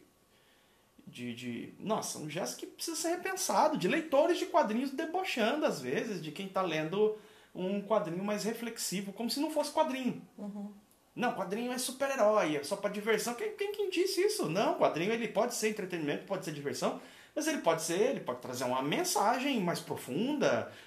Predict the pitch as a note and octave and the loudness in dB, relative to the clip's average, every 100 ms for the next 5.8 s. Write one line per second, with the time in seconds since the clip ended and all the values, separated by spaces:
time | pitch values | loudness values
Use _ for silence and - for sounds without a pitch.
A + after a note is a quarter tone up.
0 | - C3+ - D3+ C#3+ C3+ C#3 B2+ A#2 A#2 | -2 0 0 0 2 2 0 -2 0 0
1 | G#2+ A#2 E3 A#3+ G#3 - - D3 C#3+ - | 4 6 8 8 2 -6 -4 -4 -4 -6
2 | E3 D3+ D3+ D#3+ D3 B2+ F3+ F#3 C#3 A#2 | -6 -2 -4 -2 -2 0 0 2 0 0
3 | F3 - - D3 B2+ B2+ C#3 C#3 C#3 A2+ | -2 -6 -8 -8 -8 -6 0 0 0 -6
4 | - - - - - B2+ - C3 A#2 C3+ | -10 -20 -16 -12 -2 -2 0 -4 -4 -6
5 | A2 - D3 G3+ G#3 D#3 B2 | -6 -4 -2 -2 -2 -2 -2